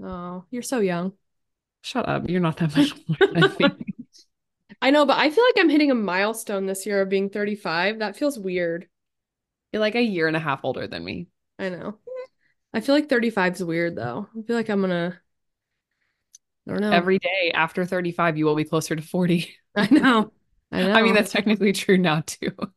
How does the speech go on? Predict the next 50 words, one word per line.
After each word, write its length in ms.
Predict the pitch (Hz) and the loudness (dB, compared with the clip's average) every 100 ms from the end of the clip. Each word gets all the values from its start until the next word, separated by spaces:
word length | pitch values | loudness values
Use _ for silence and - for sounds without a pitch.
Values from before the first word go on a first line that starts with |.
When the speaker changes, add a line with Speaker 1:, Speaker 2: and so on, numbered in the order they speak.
| _ _ | _ _
Speaker 1:
Bart's 240 | 220 247 262 | 0 2 6
gonna 100 | 330 | 4
be 80 | 254 | 6
thirty-seven. 800 | 220 208 202 220 254 320 196 185 | 4 2 0 -2 0 0 -2 -2
That 140 | 226 | -4
doesn't 220 | 285 311 | -4 -6
seem 180 | 285 233 | -6 -4
real 160 | 220 - | -4 -2
either. 520 | 214 220 180 196 - _ _ - | -2 -2 -2 -2 -6 _ _ 0
Life's 320 | 208 269 269 | 2 4 2
Speaker 2:
Oldie. 180 | 226 220 | 0 2
Speaker 1:
going 260 | 247 262 | 4 4
by 180 | 208 214 | 4 2
so 260 | - 196 208 | 0 -6 -6
fast. 540 | 180 165 185 - - _ _ _ - | -4 -4 -4 -10 -18 _ _ _ -6
Speaker 2:
I 80 | 160 | -2
know. 320 | 151 143 143 | 2 2 0
Jordan's 300 | 147 165 160 | 0 0 0
thirty-five 480 | 165 151 151 - - | -4 -6 -6 -8 -8
too, 200 | 147 151 | -6 -6
and, 280 | 143 165 - _ - - _ - | -6 -8 -14 _ -20 -20 _ -6
um, 380 | 180 147 127 - | -4 -2 -4 -4
I 120 | 175 | -2
think 160 | 170 156 | -2 -2
he 180 | 151 - | -2 -4
is 100 | - | -4
having 280 | 143 147 151 | -4 -4 -6
a 40 | |
little 200 | 127 123 | -6 -6
bit 100 | 139 | -4
of 60 | 151 | -4
a 40 | |
midlife 520 | 147 147 - - 156 | -6 -8 -10 -6 -6
crisis, 400 | - 151 - 151 | -6 -6 -4 -4
but, 320 | - 220 - _ | 0 0 -2 _
you 160 | - 226 | 0 2
know, 160 | 208 - _ _ _ _ _ _ - | 0 -4 _ _ _ _ _ _ -8
Speaker 1:
What, 160 | 254 | -4
Speaker 2:
such 100 | 277 | 0
Speaker 1:
it 40 | 294 | 0
Speaker 2:
is 60 | 311 | 0
Speaker 1:
is 40 | |
Speaker 2:
life. 120 | - | -2
Speaker 1:
what 120 | 339 339 | -4 -2
it 80 | |
is. 420 | 349 240 226 - - 554 _ _ - | 0 0 -2 -6 -16 -16 _ _ -6
Speaker 2:
That's 260 | 233 233 233 | -2 0 2
what 140 | 226 | 2
it 160 | 185 73 | 2 -4
is. 200 | - | -6